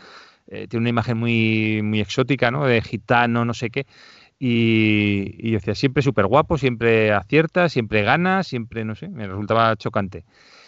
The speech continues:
Seguimos. El chivo expiatorio de Hitler. Uf, pues, oh,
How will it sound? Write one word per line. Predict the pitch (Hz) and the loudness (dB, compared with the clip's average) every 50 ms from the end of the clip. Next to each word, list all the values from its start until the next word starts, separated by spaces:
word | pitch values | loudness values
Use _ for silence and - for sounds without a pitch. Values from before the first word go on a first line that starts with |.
| - _ | -20 _
Seguimos. | - - 151 165 160 139 117 98 90 - - - _ | 0 2 4 4 4 4 2 -2 -4 -8 -14 -16 _
El | - 127 117 | -8 -8 -4
chivo | - 143 151 170 | 0 2 2 2
expiatorio | 151 - 180 156 131 - 151 165 165 | 2 4 2 2 4 4 2 4 4
de | 139 - - | 2 2 0
Hitler. | 143 123 117 104 92 87 85 - | -6 -4 -4 -6 -6 -6 -8 -12
Uf, | 87 92 92 - - - | -16 -12 -12 -12 -12 -12
pues, | - 107 107 98 | -12 -12 -10 -10
oh, | 104 101 101 101 | -10 -12 -12 -12